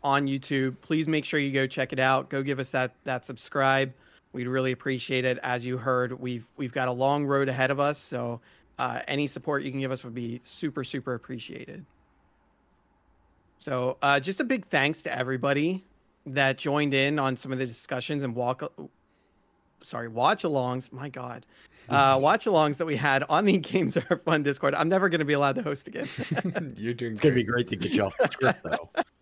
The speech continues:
Speaker 3: The
Speaker 2: Yeah.
Speaker 3: script's killing you right now, you know?
Speaker 1: No, it's not. It's, it,
Speaker 2: <laughs>
Speaker 1: no, it, it, it, it wasn't that. That was just me, just,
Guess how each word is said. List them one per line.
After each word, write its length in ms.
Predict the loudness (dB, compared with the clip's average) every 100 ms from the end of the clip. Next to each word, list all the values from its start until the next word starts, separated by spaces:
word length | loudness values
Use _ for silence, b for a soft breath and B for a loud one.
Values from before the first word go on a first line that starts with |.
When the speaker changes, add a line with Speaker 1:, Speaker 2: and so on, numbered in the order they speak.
| -4
Speaker 3:
The 100 | 2
Speaker 2:
Yeah. 60 |
Speaker 3:
script's 240 | 4 2 0
killing 300 | 0 0 2
you 120 | 0
right 220 | 0 -2
now, 280 | -6 -12 -14 -10
you 160 | -6
know? 60 | 0
Speaker 1:
No, 240 | 4 6
it's 160 | 6 4
not. 320 | 6 6 6
It's, 220 | 2 0
it, 180 | 2 4
Speaker 2:
<laughs> 140 | 4 2
Speaker 1:
no, 240 | 4 4 4
it, 160 | 0 2
it, 260 | 2 2
it, 140 | 0 2
it 100 | 2
wasn't 300 | 4 2 4
that. 220 | 2 2
That 120 | 4 2
was 140 | 2
just 180 | -2 -2
me, 400 | 0 0 0 -2 -10 _ _ -14
just, 340 | -6 -4 -6